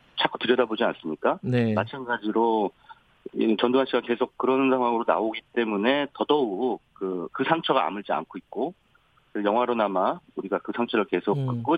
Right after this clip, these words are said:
Speaker 1: 끄집어내고 있는 것이 아닌가, 이런 생각이 듭니다.
Speaker 2: 근데 사실 이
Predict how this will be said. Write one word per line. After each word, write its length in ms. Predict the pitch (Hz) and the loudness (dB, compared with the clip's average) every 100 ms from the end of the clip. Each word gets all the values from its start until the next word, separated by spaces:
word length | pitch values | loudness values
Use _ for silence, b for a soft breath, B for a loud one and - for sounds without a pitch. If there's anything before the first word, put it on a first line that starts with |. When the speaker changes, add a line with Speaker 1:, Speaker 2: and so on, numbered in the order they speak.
| - | -2
Speaker 1:
끄집어내고 600 | 170 - 160 92 82 113 | -12 -2 0 0 0 2
있는 180 | 101 95 | 2 0
것이 260 | 87 - | 0 0
아닌가, 300 | 76 78 85 | -2 0 0
이런 180 | 95 98 | 0 0
생각이 220 | 117 123 - | 2 0 -2
듭니다. 260 | 78 - 90 - B B B B | -6 -4 -6 -8 B B B B
Speaker 2:
근데 120 | - 220 | 0 4
사실 340 | 240 262 220 | 4 6 6
이 640 | 180 190 196 175 160 120 | 8 6 6 6 4 0